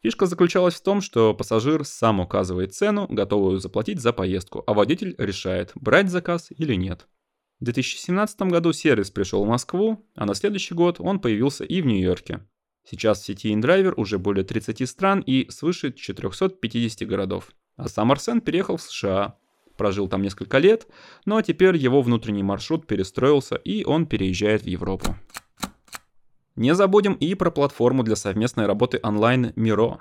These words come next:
которая возникла в две тысячи одиннадцатом году под названием Real Time Board в Перми, благодаря Андрею Хусиду и Олегу Шардину, которые теперь развивают продукт на берегах Сан-Франциско. Или про сервис Эквит,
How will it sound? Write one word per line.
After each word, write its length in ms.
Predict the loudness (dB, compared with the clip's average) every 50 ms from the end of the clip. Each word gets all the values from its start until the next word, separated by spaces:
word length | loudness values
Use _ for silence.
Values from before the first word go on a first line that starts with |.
| _ _ _ _ _
которая 420 | -2 -2 0 2 4 4 4 4
возникла 380 | 4 4 2 2 0 2 2 0
в 60 | 0
две 100 | -2 -4
тысячи 240 | -4 -4 -4 -2 -2
одиннадцатом 460 | -2 0 0 -2 -4 -2 -2 0 0
году 240 | 0 2 2 0 0
под 100 | 0 -2
названием 420 | -4 -2 0 0 0 2 2 0 -2
Real 380 | -2 0 2 4 4 2 2
Time 260 | 0 -2 -2 -2 0 0
Board 320 | 0 -2 -2 -2 -10 -20 -20 _ _ _ _ _ _
в 80 | _ _
Перми, 500 | -4 -2 0 2 2 2 2 0 -4 _ _ _ _ _ _
благодаря 400 | -2 0 0 0 2 2 2 2
Андрею 360 | 2 -2 -2 0 0 0 0 0
Хусиду 460 | -2 -6 -8 -6 -6 -6 -4 -4 -4
и 160 | -2 0 0
Олегу 320 | 0 0 0 0 -2 -2
Шардину, 580 | -6 -4 -4 -4 -4 -4 -6 -8 -8 -8 -8 -10 -14 _ _ _ _ _ _ _
которые 340 | -10 -10 -8 -4 -4 -4
теперь 480 | -4 -6 0 4 4 4 4 2 -6 _ _
развивают 480 | -10 -8 -6 -2 0 0 0 0 0
продукт 340 | -2 -2 0 0 -2 -4 -2
на 60 | -4
берегах 400 | -2 0 0 0 2 0 0 0
Сан-Франциско. 960 | -2 -4 -4 -4 -4 -4 -4 -4 -4 -4 -6 -8 -10 -10 -10 -12 -14 -14 -14 -16 _ _ _ _ _ _ _ _ _ _ -20 -20 -20 -20 _ _ _ _ _ _
Или 160 | -2 -2 0 2
про 160 | 4 2 2
сервис 320 | 4 4 4 4 2 0
Эквит, 460 | -4 -6 -2 -2 -2 -2 -2 -6 -10